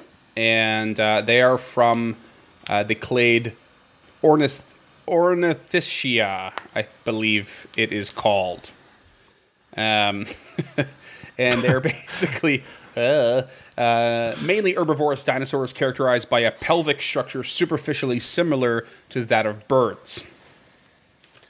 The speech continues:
Uh, which is, uh, almost, uh, a little bit strange considering the, uh, the look of this creature, but, um,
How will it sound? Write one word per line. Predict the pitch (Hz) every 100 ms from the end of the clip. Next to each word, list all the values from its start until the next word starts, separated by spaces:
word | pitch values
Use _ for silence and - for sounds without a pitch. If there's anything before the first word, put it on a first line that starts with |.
| _ _ _ _ -
Uh, | 104 101 98
which | 110 107 -
is, | 104
uh, | 104 98 101 -
almost, | 117 131 - -
uh, | 98 80
a |
little | 98 127 143
bit |
strange | - - 107 101
considering | 117 - - 104 104 101
the, | 104 101
uh, | 98 101
the | 104
look | 113 -
of | 107
this | 104 -
creature, | 117 113 - - -
but, | - - -
um, | 58 58 55 -